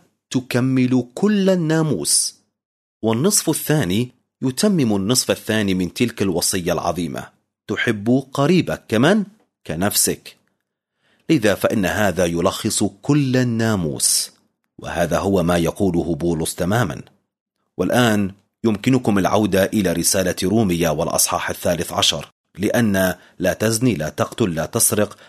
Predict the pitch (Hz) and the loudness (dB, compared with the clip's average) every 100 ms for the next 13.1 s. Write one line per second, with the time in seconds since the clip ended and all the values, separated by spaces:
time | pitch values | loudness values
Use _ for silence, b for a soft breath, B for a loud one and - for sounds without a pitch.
0 | - 147 143 - - 98 78 90 85 113 | -2 0 2 0 -2 -2 -4 -6 0 2
1 | 107 104 - 120 139 - 185 - 85 101 | 2 0 -2 0 0 2 0 0 -2 -2
2 | 113 b b b 80 113 107 117 117 92 | -4 b b b -2 0 0 0 0 0
3 | 92 117 104 - 104 151 - 104 110 117 | 0 2 0 -2 -2 -2 0 0 0 -2
4 | B B 92 87 92 87 85 - _ _ | B B -2 0 0 0 -2 -6 _ _
5 | _ - 104 104 101 123 139 147 92 - | _ -2 -2 -2 -2 0 2 2 0 0
6 | 107 98 - 98 139 - 135 147 B B | 0 0 0 0 0 2 2 2 B B
7 | - 110 92 92 85 98 147 135 143 156 | -2 0 2 0 -2 0 2 2 0 0
8 | 147 139 113 127 120 120 113 113 95 92 | 2 2 0 0 0 -2 0 0 2 0
9 | 92 B B _ 127 123 113 120 110 110 | 0 B B _ 0 0 0 -2 0 -2
10 | 107 98 90 101 87 - 92 87 - _ | 0 0 2 0 0 -2 -2 -2 -4 _
11 | _ _ 95 82 95 - 65 - - _ | _ _ -6 -2 -2 -2 -6 -12 -20 _
12 | _ _ - 87 78 85 85 95 - 90 | _ _ -2 -2 0 -2 0 0 2 0
13 | 80 | -4